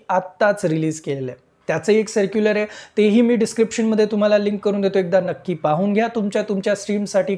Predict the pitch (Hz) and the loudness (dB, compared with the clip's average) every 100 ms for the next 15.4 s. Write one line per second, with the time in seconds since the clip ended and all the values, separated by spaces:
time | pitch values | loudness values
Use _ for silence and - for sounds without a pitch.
0 | 196 185 254 262 240 226 226 220 208 202 | 0 2 4 2 2 -2 0 2 2 2
1 | 208 208 - - _ 208 170 277 262 247 | 0 -2 -16 -20 _ 2 4 4 4 2
2 | 247 220 208 208 - - - - 196 190 | 2 2 2 0 -2 -6 -6 0 0 2
3 | 214 196 208 190 185 180 170 196 202 180 | 0 2 0 0 -2 -2 0 2 2 0
4 | 180 - 180 165 170 170 170 170 170 156 | -2 -6 -6 -4 -4 -4 -2 -4 -4 -6
5 | 151 165 - 143 147 147 147 127 131 131 | -6 -8 -10 -12 -8 -8 -6 -8 -8 -6
6 | 127 120 120 _ _ _ _ _ - - | -8 -10 -16 _ _ _ _ _ -20 -18
7 | - 185 214 - 180 190 214 220 175 180 | -2 2 2 2 4 6 6 4 2 2
8 | 180 202 220 214 208 202 202 196 196 202 | 2 2 2 2 2 2 0 0 -2 -2
9 | 175 190 196 190 190 196 196 185 190 190 | 0 4 4 4 2 0 0 0 2 0
10 | 220 220 247 240 247 240 196 208 226 277 | 2 2 2 2 2 2 2 2 4 4
11 | 262 240 233 226 226 208 202 196 196 202 | 4 2 2 0 0 2 2 0 0 0
12 | 196 196 196 202 196 180 180 175 170 165 | 0 0 -2 0 0 -2 0 -2 -2 -2
13 | 165 160 160 160 151 160 151 156 160 180 | -2 -2 -2 -4 -6 -4 -2 -2 0 -2
14 | 175 185 185 208 214 185 202 220 214 202 | -2 -2 0 0 2 0 2 0 -2 -2
15 | 160 143 143 143 | -2 -2 -4 -6